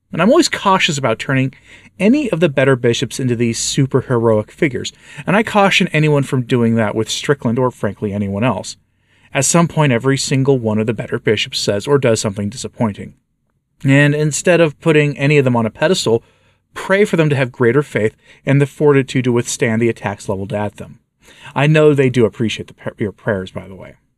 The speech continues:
Now, that having been said, though, on Twitter a few days ago,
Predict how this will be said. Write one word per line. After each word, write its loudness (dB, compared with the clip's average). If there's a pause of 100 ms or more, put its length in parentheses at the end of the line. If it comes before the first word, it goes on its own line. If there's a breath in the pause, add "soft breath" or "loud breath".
(100)
Now, -4 (260)
that -2
having -4
been -8
said, -6
though, -16 (800)
on -6
Twitter 0
a 0
few 0
days 2
ago, -8